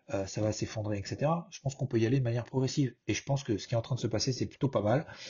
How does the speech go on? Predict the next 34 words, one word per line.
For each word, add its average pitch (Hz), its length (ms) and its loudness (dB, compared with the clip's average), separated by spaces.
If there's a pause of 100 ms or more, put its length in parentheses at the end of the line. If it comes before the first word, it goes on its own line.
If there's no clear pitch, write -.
(320)
Euh, 107 180 8
AVAX, 131 420 10
on 104 80 0
a 98 80 4
donné 107 240 4
les 104 120 4
premiers 135 400 4
signaux 131 280 4
sur 95 140 -4
les 95 80 0
quatre-vingts 120 380 2
dollars, 120 320 8
on 98 60 -4
est 92 40 -4
à 87 80 -4
quatre-vingt-sept. 131 880 6 (500)
Euh, 101 680 4
donc 113 180 4
elle 120 100 6
prend 120 160 -2
déjà 104 200 2
dix 110 180 4
pour 135 220 -2
cent. 131 300 0 (500)
Euh, 98 580 -2
et 120 140 8
je 104 80 4
vais 117 80 8
continuer 117 420 2
du 110 140 2
coup - 160 -2
dans 104 140 -2
ce - 60 -12
sens-là, 107 380 -2